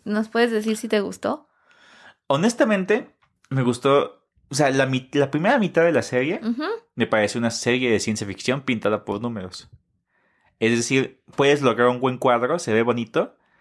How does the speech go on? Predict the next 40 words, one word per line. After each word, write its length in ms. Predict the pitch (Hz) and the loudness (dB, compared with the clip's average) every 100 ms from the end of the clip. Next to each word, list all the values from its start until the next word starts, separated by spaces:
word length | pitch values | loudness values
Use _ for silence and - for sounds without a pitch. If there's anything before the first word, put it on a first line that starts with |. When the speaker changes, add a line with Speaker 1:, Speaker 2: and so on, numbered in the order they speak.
| _ _ | _ _
Speaker 2:
pero 140 | - 120 | 2 2
empiezas 320 | 113 127 131 | 4 -2 0
a 60 | 110 | 0
ver 200 | 110 113 | -2 -2
como 220 | 131 113 | -4 -6
que 100 | - | -2
hay 140 | 104 113 | 0 0
un 100 | 120 | 0
patrón, 460 | 107 - 107 107 | -4 0 0 2
este, 320 | 104 - 98 92 | -2 -4 -6 -4
empiezas 400 | 107 123 127 131 | -2 -2 -2 0
a 60 | 110 | 0
ver 120 | 113 | 0
si 120 | 139 | 0
te 100 | 127 | -4
fijas 340 | - 143 170 156 | -4 -2 0 2
y 40 | |
a-, 120 | 120 | 0
te 220 | - - 110 | -2 -6 -2
acercas, 440 | 117 131 147 147 | 0 0 0 0
ves 100 | 135 | 2
las 160 | 135 127 | 0 0
líneas 540 | 131 147 220 - - _ _ _ | -4 -4 -8 -8 -20 _ _ _
y 220 | - 107 107 | -4 0 2
alcanzas 340 | 101 117 127 | 0 -4 -4
a 60 | 104 | 0
ver 120 | 110 | 0
el 60 | |
número, 220 | 110 113 101 | 0 0 -2
aquí 200 | 101 113 | -2 -6
pintas 300 | 117 117 110 | -4 -4 -4
con 140 | 95 | -6
azul, 320 | 90 143 151 | -6 -4 -4
aquí 180 | 131 - | -4 -8
pintas 280 | - 113 107 | -10 -6 -4
Speaker 1:
Ujú. 100 | - | -4
Speaker 2:
con 100 | 98 | -4
rojo, 320 | 117 147 196 | 0 0 0
Speaker 1:
Ok. 40 | 185 | 0
Speaker 2:
etcétera. 420 | 254 339 - - | 0 0 -2 -4